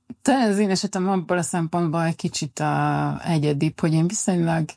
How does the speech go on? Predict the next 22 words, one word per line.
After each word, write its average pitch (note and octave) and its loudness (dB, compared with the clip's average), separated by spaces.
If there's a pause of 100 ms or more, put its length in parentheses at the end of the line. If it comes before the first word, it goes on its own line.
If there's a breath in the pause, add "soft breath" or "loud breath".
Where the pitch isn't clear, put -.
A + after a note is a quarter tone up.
(180)
idősebb D#3+ 4
koromban D#3 2
kezdtem D#3+ 0
el D#3 4
érdeklődni, F3 4
és F3 2
alapvetően F3+ 2
így F3 0
a F3+ 0
nőjogi F3+ 4
szénáról D3+ 2
jövök, D3+ 0
vagy D3+ -2
hát - -10 (600)
igen, D#3 0
mondhatjuk, D#3 -6
azt F3 -8
hiszem, F#3 0
de F3 0
hogy, F3 4
öm, F3+ 4 (1300)
én G3+ 4